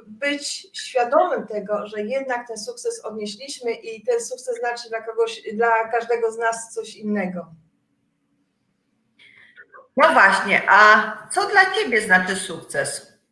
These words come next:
Speaker 1: E, jeszcze parę lat temu myślałam, że sukcesem będzie, będą miliony na koncie, wielkie światła, wielka scena,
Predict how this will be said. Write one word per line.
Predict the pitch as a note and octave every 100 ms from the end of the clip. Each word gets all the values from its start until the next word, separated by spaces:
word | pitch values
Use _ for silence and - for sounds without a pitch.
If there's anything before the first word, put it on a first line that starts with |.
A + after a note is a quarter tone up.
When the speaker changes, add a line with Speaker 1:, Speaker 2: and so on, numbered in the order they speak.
| _ _ _ _ _ _ _ _ _ _ _ _ _ _ - D4
Speaker 1:
E, | D#4 D#4+ D#4+ D#4
jeszcze | C#4 G4 A4+ - F#4+
parę | E4+ F4+ F4
lat | D#4 D4 D4
temu | C4+ A#3 B3 B3+
myślałam, | C4 - D4+ D#4+ D#4+ D4
że | C#4+
sukcesem | C#4 C4 D4+ D4 D#4 C#4 C4+
będzie, | C4 D4 D4 C4+ C#4 C4+ C4 C4 - - A#3+ B3
będą | C#4+ C#4+ C4+ C4
miliony | C4+ C4+ C4 D4 D4+ C4+
na | A#3+
koncie, | A#3 A#3+ A3+ - A#3 A#3 B3 B3+ A3
wielkie | A#3 C#4 C#4+ C#4+ C4+
światła, | - - C4+ C4 C4+ B3+
wielka | C4 C4+ C4+ B3 -
scena, | - C#4+ C4+ A3+ G#3 G#3+ - -